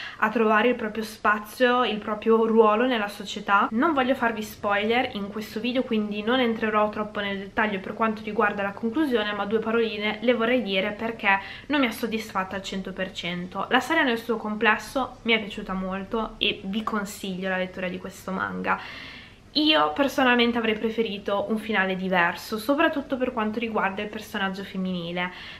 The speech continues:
perché ho trovato leggermente forzato il modo in cui, eh, si conclude e soprattutto mi è dispiaciuto. Mi è dispiaciuto perché, come vi dicevo all'inizio, è triste vedere un personaggio così giovane, ventenne,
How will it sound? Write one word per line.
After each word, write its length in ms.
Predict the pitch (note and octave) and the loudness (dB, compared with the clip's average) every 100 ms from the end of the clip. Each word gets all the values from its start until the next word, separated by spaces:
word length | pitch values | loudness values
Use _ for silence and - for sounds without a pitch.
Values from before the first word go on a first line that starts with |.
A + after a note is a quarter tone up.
| - | 0
perché 540 | - C#4+ C#4+ B3+ C4 - | 2 2 2 4 4 2
ho 100 | A#3+ | 0
trovato 380 | C4 B3 A3+ B3+ | 4 4 6 6
leggermente 800 | B3+ A3 B3+ A#3 A3 A3 A#3+ A#3 | 4 4 2 4 0 0 -2 -6
forzato 920 | - - A3+ A3 - - F#3+ F#3+ - | -8 0 0 0 -6 4 4 4 0
il 80 | G#3 | -2
modo 260 | G3+ G3 | 0 -2
in 140 | G3+ G3+ | -2 -6
cui, 720 | - G#3+ G3+ G3+ G3+ G3 - | -4 -4 -4 -4 -4 -6 -4
eh, 560 | G#3 G3 F#3+ F#3+ F#3+ - | 2 4 4 2 0 -2
si 220 | - A#3 | -2 -4
conclude 520 | G#3+ A3+ A3+ A#3 A3 | 2 0 2 0 2
e 40 | B3+ | 2
soprattutto 540 | C4 B3 A#3+ A#3+ C#4 | 2 0 -2 -2 2
mi 100 | B3+ | 2
è 80 | G#3+ | 2
dispiaciuto. 800 | G3 - - G3+ F#3+ - F#3+ F#3+ - - | 0 -8 -10 -8 -8 -6 -6 -6 -10 -4
Mi 80 | B3 | 2
è 40 | |
dispiaciuto 520 | C4+ C4 C4+ D#4 D#4 - | 4 2 -4 -4 -2 -2
perché, 440 | A#3 A3+ G#3+ F#3+ | -2 -4 -6 -6
come 240 | - B3+ A3+ | -2 2 2
vi 100 | G#3+ | 0
dicevo 300 | G#3+ B3 G#3 | -2 -2 -2
all'inizio, 760 | G3+ G#3+ G3 - - G#3 A3 - - - - - - | 0 0 -2 -8 -4 -2 -2 -6 -20 -20 -20 -20 -8
è 160 | - A#3+ | 0 0
triste 400 | A#3+ G#3+ - G3+ | 0 -4 -6 -4
vedere 680 | G#3 G#3 G3+ F#3 F#3 F#3 - - - - | 0 2 2 4 2 0 -2 -14 -16 -12
un 160 | - A#3+ | 0 2
personaggio 640 | A#3+ A#3 - A#3+ G#3+ G3+ | 4 2 2 4 4 2
così 320 | G3 A3 A#3+ | -4 0 0
giovane, 500 | G#3+ A#3+ A3 F#3+ F#3 | 2 4 4 4 0
ventenne, 1080 | G3 A3+ A#3+ A#3 A3 A3+ A3+ A#3 A#3 B3 - | 0 2 2 2 2 2 2 2 2 0 -10